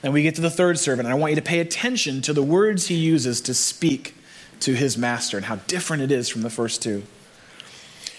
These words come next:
Then the man who had received one bag of gold came. "Master," he said, "I knew that you are," now listen,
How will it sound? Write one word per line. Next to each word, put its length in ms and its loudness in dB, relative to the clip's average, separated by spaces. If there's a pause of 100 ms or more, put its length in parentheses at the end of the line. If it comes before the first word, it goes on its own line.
Then 120 4
the 60 2
man 200 2
who 80 2
had 100 0
received 460 0
one 500 2
bag 300 2
of 160 0
gold 440 0
came. 420 -4 (680)
"Master," 420 0
he 140 -2
said, 420 -4 (680)
"I 200 0
knew 360 2
that 200 2
you 440 4
are," 260 4
now 140 -2
listen, 220 -4